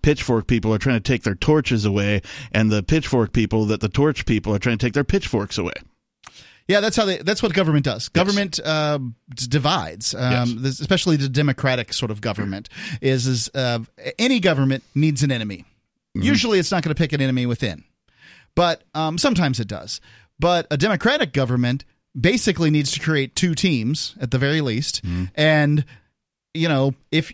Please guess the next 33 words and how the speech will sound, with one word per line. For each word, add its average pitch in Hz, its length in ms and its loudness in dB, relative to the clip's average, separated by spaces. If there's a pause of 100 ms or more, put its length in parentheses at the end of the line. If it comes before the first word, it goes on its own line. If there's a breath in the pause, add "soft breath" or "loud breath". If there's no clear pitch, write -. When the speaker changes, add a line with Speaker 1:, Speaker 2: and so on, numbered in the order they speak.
Speaker 2:
if 156 140 2
your 233 120 2
team 240 260 2
isn't 190 260 2
that 165 160 2
great, 151 320 0 (400)
and 127 120 2
ladies 160 300 2
and 143 100 4
gentlemen, 151 520 2 (800)
I'm 160 200 4
not 175 180 2
sure 147 320 0
which 117 420 0
crooked 202 540 0 (240)
old 190 440 0 (260)
pervert 202 580 2
is 170 120 0
your 190 140 2
favorite. 220 560 2 (140)
Speaker 1:
White. 110 320 -2 (580)
Speaker 2:
But 170 140 6
he 151 100 2
sucks. - 580 0 (160)
<laughs> - 0 -
Speaker 1:
Crooked 151 880 2
old 123 160 4
Speaker 2:
Well, 107 80 -2
Speaker 1:
white 117 240 2
pervert. 120 380 -2
Speaker 2:
th-, 190 160 0
well, 226 180 4
I, 196 180 0